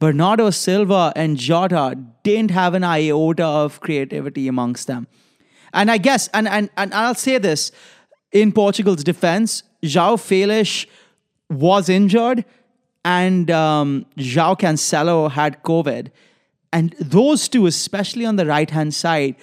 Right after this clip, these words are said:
were a gigantic miss for Portugal. I know when they, when they made it to the U A, when they won the uefa Nations League, these two players were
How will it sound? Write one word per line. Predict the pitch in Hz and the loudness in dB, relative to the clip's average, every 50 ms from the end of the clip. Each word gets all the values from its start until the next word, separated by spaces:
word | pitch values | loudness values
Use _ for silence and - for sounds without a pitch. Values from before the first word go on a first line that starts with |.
| - - - _ - | -20 -20 -16 _ 0
were | 180 208 | 2 2
a | 233 254 | 2 2
gigantic | 202 139 127 143 175 165 180 170 135 120 110 127 143 143 131 135 139 135 117 - 123 113 - 127 | 0 -2 0 2 2 2 2 0 -2 -6 -6 -2 0 0 2 2 0 0 -2 -4 -6 -6 -4 -4
miss | 120 113 113 - - - - - _ _ _ _ _ | -4 -4 -4 -6 -10 -12 -12 -14 _ _ _ _ _
for | _ - - 151 135 | _ -6 -4 -4 -2
Portugal. | - 135 123 127 - - 139 143 139 | 0 -2 -2 -2 -4 -6 -6 -4 -2
I | 156 180 | 0 0
know | 196 214 220 220 | 2 2 2 2
when | 196 202 196 | 2 2 2
they, | 196 214 202 180 | 2 2 2 2
when | 165 - - 175 175 175 | 0 -2 -2 -2 0 0
they | 185 180 | 0 0
made | 160 160 165 175 175 | 0 0 0 0 0
it | 190 180 185 - - | -2 -4 -4 -8 -6
to | - 190 180 | -4 -2 -2
the | 175 180 | 0 0
U | 170 160 165 | 0 0 -2
A, | 165 156 - - | -2 -4 -8 -8
when | 165 170 170 | -6 -6 -4
they | 175 156 | -4 -4
won | 135 139 170 214 226 202 165 143 127 | 0 2 2 2 2 2 0 -2 -2
the | 135 156 | 0 0
uefa | 165 165 160 165 - 175 143 | 2 2 0 0 -2 -2 -2
Nations | 139 139 143 147 - 180 156 131 120 | 0 0 -2 -2 -2 -4 -6 -6 -6
League, | 135 123 - - - - - - | -6 -8 -8 -10 -20 -20 -10 -4
these | 156 208 269 302 - | 0 2 2 2 2
two | - 320 220 | 0 0 0
players | - 214 220 247 254 240 185 185 | 0 -2 0 0 0 -2 -2 -2
were | 214 190 | -4 -4